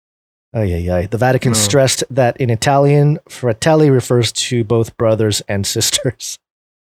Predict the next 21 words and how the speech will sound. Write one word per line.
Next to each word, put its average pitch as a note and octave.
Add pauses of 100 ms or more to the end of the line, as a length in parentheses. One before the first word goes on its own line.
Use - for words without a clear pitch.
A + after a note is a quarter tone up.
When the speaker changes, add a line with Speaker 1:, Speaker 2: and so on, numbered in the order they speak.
(180)
Speaker 1:
<laughs> - (720)
Um, C3 (160)
okay, F3
so -
Speaker 2:
Great. A2 (100)
<laughs> C#3+
Speaker 1:
yeah, B2+
wonderful. B2+
So C#3
there's, E3
uh, D3+
the B2
Pope C#3+
with B2+
his, B2
uh, A2+ (240)
lament, D3 (120)
the B2
failures C#3
of -
capitalism. C3